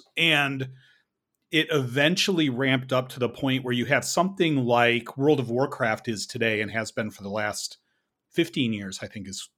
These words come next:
is the age of World of Warcraft. And what I find for myself is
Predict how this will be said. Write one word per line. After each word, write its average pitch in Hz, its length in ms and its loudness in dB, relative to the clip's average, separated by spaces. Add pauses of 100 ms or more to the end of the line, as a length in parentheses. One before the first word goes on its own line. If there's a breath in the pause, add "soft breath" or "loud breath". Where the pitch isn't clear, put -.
is - 360 -10 (220)
the 113 160 -8
age 107 240 -8
of 113 180 -8
World 117 200 -4
of 104 80 -12
Warcraft. 127 500 -6 (760 loud breath)
And 170 380 4 (520)
what 156 280 4
I 160 140 6
find 196 500 2
for 185 140 -2
myself 135 680 2
is 110 540 -6